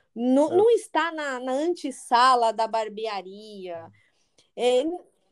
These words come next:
Speaker 2: É... diferentemente, né, do que ele disse uma vez, é,
Speaker 1: Ele não é a
Speaker 2: é,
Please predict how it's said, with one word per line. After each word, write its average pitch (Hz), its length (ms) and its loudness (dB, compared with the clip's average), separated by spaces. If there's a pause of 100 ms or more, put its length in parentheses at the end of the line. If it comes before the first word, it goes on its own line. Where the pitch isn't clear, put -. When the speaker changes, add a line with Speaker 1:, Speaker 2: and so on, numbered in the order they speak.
(2250)
Speaker 2:
É... 110 240 -8
diferentemente, 190 1080 -2
né, 175 200 4
do 156 160 0
que 165 120 -2
ele 160 220 2
disse 147 520 -4
uma 131 240 0
vez, 156 580 2
é, 131 80 4 (340)
Speaker 1:
Ele 117 260 4
não - 220 -2
é 120 320 0
a 202 60 -4
Speaker 2:
é, - 40 -12